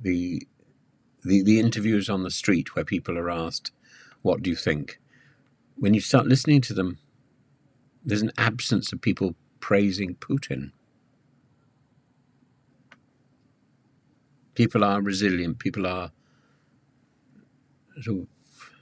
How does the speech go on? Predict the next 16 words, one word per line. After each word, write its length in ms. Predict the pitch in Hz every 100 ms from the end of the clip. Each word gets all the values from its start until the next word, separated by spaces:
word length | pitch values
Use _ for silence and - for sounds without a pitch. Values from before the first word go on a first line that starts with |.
| _ _ _ _ _ _ _ _ _ _ _ -
quietly, 640 | 117 95 85 - 95 87 _ - - - _ _
quietly 440 | - 113 101 - 98
supportive. 920 | - 120 147 120 - - 64 - - _ _ _ _ _ _ _ _ _ _ _ _ _ _ _ _ _ _ _ _ _ _ _ _ _ _ _ _ _ _ _
But 120 | 104
you 100 | 107
don't 200 | 107 143
hear 180 | 127 135
them 180 | 127 123
saying, 500 | - 123 120 110 110
"What 160 | 120 117
a 40 |
wonderful 360 | 104 110 - 117
president 440 | 127 92 - 69
we've 120 | -
got," 220 | - -
anymore. 420 | 76 67 64 64